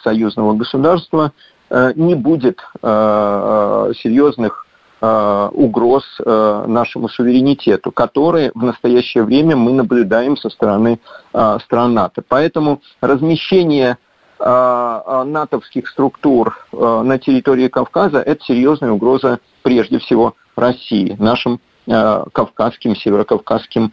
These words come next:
э, рубежам. Но это и косвенным образом угроза, э, интересов Бела-, э, интересам Белоруссии, белорусского народа. Не потому, что, э, э, так сказать, э, эти базы конкретно будут угрожать Беларуси. Белоруссия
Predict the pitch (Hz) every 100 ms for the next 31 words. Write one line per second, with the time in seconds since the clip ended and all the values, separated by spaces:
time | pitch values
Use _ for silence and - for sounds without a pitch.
0 | - - - - 107 101 98 98 98 101
1 | 98 92 110 117 123 110 90 92 117 180
2 | 180 135 - 160 - 143 - 165 165 -
3 | - - 175 190 160 120 101 - 104 104
4 | 98 147 131 110 120 165 143 - - -
5 | _ - 127 117 113 110 127 110 110 123
6 | - 123 131 139 139 123 117 120 117 113
7 | 117 127 107 131 131 110 - 92 110 123
8 | 113 - 101 101 98 87 98 127 156 151
9 | 135 135 180 208 - 143 120 _ _ _
10 | _ - 117 117 110 107 113 110 - _
11 | - 113 - 113 107 - 107 107 - 135
12 | 127 123 104 135 123 113 - 127 139 160
13 | 135 - 101 104 107 - 107 120 117 110
14 | 101 117 117 151 190 - 107 110 113 127
15 | - 110